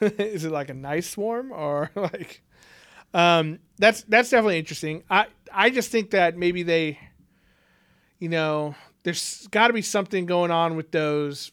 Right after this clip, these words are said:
frickin', the holes in the ground. Like, are they,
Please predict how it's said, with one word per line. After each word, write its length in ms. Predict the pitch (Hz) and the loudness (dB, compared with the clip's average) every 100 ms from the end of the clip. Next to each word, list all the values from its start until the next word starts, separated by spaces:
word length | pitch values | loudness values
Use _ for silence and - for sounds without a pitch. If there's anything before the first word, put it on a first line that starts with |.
| _ | _
frickin', 640 | - 160 165 151 143 143 - _ _ _ - | -8 -6 -6 -6 -8 -12 -18 _ _ _ -20
the 200 | 170 139 | -14 -2
holes 360 | 175 175 156 | 2 2 0
in 80 | 156 | -4
the 80 | 143 | -8
ground. 500 | 143 135 131 135 - _ _ _ _ _ - | -8 -8 -10 -12 -16 _ _ _ _ _ -6
Like, 200 | 151 160 | -2 2
are 180 | 160 | 2
they, 320 | 160 151 147 | 2 0 -2